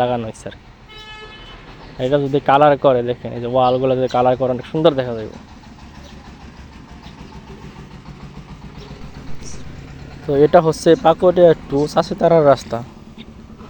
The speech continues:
আর এই যে এই, এই সাইডে যেটি হচ্ছে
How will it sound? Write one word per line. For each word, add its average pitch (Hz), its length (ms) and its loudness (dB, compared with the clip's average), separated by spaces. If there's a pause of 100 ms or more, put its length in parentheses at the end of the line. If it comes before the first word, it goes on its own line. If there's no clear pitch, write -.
(1160)
আর 127 160 0
এই 127 120 2
যে 127 80 -2 (100)
এই, 127 60 0 (160)
এই 127 140 -4
সাইডে 127 280 0
যেটি 139 180 -2
হচ্ছে 131 140 -6